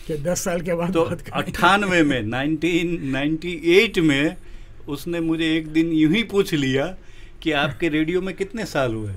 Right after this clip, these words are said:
Speaker 1: हाँ, दस
Speaker 2: मैंने
Speaker 1: साल।
Speaker 2: कहा, "दस साल तो हो गए।" तो ओके, but आप तो अब सीख गए होंगे ना।
Speaker 1: हाँ, हाँ।
Speaker 2: तो उस टाइम सर,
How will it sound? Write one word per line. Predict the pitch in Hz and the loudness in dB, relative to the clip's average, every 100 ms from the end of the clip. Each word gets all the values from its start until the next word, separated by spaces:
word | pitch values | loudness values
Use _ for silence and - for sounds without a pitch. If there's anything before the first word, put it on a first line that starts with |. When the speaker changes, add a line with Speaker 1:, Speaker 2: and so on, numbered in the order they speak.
| - | -10
Speaker 1:
हाँ, | 135 165 147 185 | -6 -6 -6 -6
दस | |
Speaker 2:
मैंने | 202 | -4
Speaker 1:
साल। | 127 156 | -2 -2
Speaker 2:
कहा, | - 156 151 | 0 0 0
"दस | 120 131 220 | -2 -2 -2
साल | 156 165 | -2 -2
तो | 170 | -2
हो | 165 208 | -2 -2
गए।" | 151 113 104 - - - - | -4 -6 -10 -16 -16 -18 -6
तो | 156 147 | -4 -4
ओके, | 143 160 | -4 -8
but | 147 160 | -4 -4
आप | - 165 - 196 | -2 -2 -2 0
तो | 185 | 0
अब | 170 | 0
सीख | 208 185 | -4 4
गए | 190 175 | 6 8
होंगे | 147 127 123 | 6 2 -2
ना। | 196 | -2
Speaker 1:
हाँ, | 185 165 151 151 156 | -6 -6 -6 -8 -8
हाँ। | 147 - - - - - - - - - - | -10 -10 -14 -16 -18 -18 -18 -18 -18 -12 -6
Speaker 2:
तो | 180 | -4
उस | 160 175 - - | -2 -4 -6 -8
टाइम | 175 196 185 | -4 -4 -4
सर, | - 170 165 147 | -4 -2 -2 -4